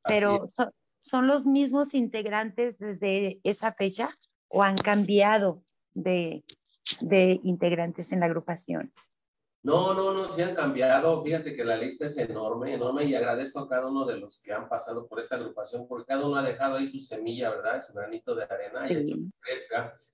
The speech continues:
Speaker 1: de alguna otra manera. El motivo de las salidas, bueno, agra-, este, damos gracias a Dios que haya sido en la mayoría de los casos porque eran muy jóvenes,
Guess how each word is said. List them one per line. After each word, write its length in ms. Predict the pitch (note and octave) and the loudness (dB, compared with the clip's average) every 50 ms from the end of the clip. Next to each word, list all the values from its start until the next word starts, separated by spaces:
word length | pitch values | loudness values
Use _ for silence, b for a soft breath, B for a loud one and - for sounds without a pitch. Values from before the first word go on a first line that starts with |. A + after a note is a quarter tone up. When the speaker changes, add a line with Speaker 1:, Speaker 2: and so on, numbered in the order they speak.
| _ _ _ | _ _ _
Speaker 1:
de 120 | - A#2 | -6 -4
alguna 180 | A2+ B2 C3 C3+ | -2 -2 -2 -2
otra 120 | C3+ C#3 C#3+ | 0 0 2
manera. 420 | D3 D3+ F3 F3+ F3+ C#3 B B B B B B | 2 2 4 4 2 0 B B B B B B
El 100 | C3+ C#3+ | -2 2
motivo 360 | D3+ D#3 D#3 F3+ G3 G3 G3 | 4 4 4 2 0 -2 0
de 120 | F#3 E3 D3 | 0 2 2
las 180 | C#3+ C#3 C#3 | 2 0 2
salidas, 420 | - B2+ C3 C#3 D3+ D#3 D#3+ D3+ C3+ | 4 2 2 4 4 2 2 2 2
bueno, 440 | C#3 D3 D3+ D3 B2 - - - - _ _ - | 0 -2 0 0 -2 -2 -4 -8 -14 _ _ -6
agra-, 400 | A#2+ A#2 A2+ A#2+ A#2 A#2 A2+ A2+ | -6 -4 -4 -2 0 0 0 0
este, 300 | A2+ A2 - - A2+ A2 | -2 -6 -8 -8 -8 -4
damos 280 | A2 B2 C3+ C#3 C3+ B2 | -2 0 0 0 -2 -2
gracias 320 | B2+ C3 C#3 C3+ - - - | -2 -4 -4 -4 -6 -4 -6
a 60 | - | -4
Dios 340 | G#2+ A#2 B2+ C#3 - - _ - | -2 -2 -4 -6 -8 -12 _ -12
que 160 | A2 G#2 G#2 | -6 -2 -2
haya 240 | G#2+ A2 A2+ B2 A#2 | -2 0 0 -2 -4
sido 440 | A#2 - A#2+ A#2 B2+ B2+ B2+ - _ _ _ | -4 -8 -10 -8 -8 -8 -8 -10 _ _ _
en 160 | A2 G#2+ G#2+ | -12 -8 -6
la 100 | G#2+ G#2 | -6 -6
mayoría 360 | G2+ - G2+ G2+ G#2 G#2+ A#2 A#2+ | -6 -6 -6 -6 -4 -4 -4 -2
de 80 | C3 | -2
los 160 | C3+ C3+ - | -4 -6 -6
casos 300 | - - - F#2 - - - | -6 -8 -8 -6 -8 -12 -12
porque 380 | - - - - - - - - _ _ _ _ _ _ _ _ _ _ _ _ _ | -14 -14 -14 -14 -16 -18 -18 -18 _ _ _ _ _ _ _ _ _ _ _ _ _
eran 200 | - B2+ C#3 C#3+ | -2 0 2 2
muy 160 | C#3+ D3+ D#3 D#3 | 2 4 2 2
jóvenes, 800 | D3+ E3 D#3+ D#3+ E3+ E3+ E3 F3 F3 - - - - - _ | 4 4 6 6 6 6 4 4 2 2 -2 -4 -6 -14 _